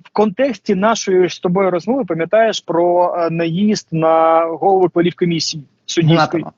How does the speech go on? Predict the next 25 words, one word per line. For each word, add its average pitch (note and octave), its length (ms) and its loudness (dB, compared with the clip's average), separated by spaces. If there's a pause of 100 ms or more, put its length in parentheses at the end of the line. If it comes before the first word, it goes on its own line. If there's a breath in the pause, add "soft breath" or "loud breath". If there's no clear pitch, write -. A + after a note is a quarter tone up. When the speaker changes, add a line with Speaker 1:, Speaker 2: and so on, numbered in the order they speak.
(960)
Speaker 1:
Це B3+ 100 4
ж - 140 -6
продовження G#3+ 480 -4
тієї A#3 220 -2
самої G#3+ 320 0
історії, F#3+ 300 0
бо E3+ 120 0
кваліфкомісія F#3 800 -2
почала F#3 440 0
доганяти F3+ 760 -2
оцю D#3 300 -8
сфору, F3 880 0
ем, E3 340 -8
майданівських F3 600 -4
суддів, D#3 400 -2 (320 soft breath)
викидати E3 600 0
їх E3+ 120 -14
почала. G3 460 -10 (680)
І G3 80 -2
йому B3 280 2
оця A3+ 480 2
шобла C#4 580 -4
портновська F3 680 -6 (140)
передала F3+ 380 2
привіт. D#3+ 520 -2